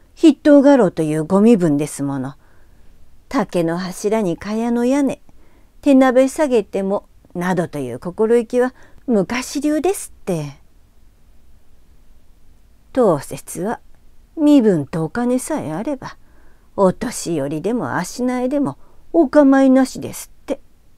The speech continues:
まあ、切れた。千鶴様って、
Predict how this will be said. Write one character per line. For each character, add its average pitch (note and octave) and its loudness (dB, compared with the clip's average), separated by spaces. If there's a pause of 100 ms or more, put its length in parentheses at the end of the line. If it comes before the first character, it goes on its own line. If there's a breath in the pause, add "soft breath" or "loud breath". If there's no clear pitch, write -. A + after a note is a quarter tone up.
(920)
ま C#4 -2
あ、 D4 -4
切 - -8
れ A#3+ -4
た。 - -8 (1080)
千 C4 -2
鶴 A#3+ -2
様 B3+ 0
っ C4 -6
て、 C4+ -8